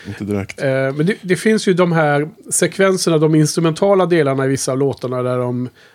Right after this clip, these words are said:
Speaker 2: låter gitarristen Mick Ronson hålla på och improvisera. Det är ju liksom, det finns ju liknande partier i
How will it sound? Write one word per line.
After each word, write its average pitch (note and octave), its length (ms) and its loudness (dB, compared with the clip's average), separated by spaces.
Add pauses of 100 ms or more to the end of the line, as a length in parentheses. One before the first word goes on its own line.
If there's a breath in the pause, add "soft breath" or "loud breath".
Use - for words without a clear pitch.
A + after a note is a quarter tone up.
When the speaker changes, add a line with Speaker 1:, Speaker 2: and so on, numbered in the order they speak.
(140 soft breath)
Speaker 2:
låter C3 640 0
gitarristen C#3+ 680 2
Mick C3+ 180 0
Ronson D#3 480 2
hålla C3 180 2
på B2 260 0
och - 260 -6
improvisera. C3 960 0
Det C#3 140 0
är D#3 80 6
ju C3 80 4
liksom, B2+ 640 -4
det D#3+ 120 -2
finns E3+ 220 2
ju D#3 40 4
liknande D#3+ 460 2
partier C3 420 0
i B2+ 220 2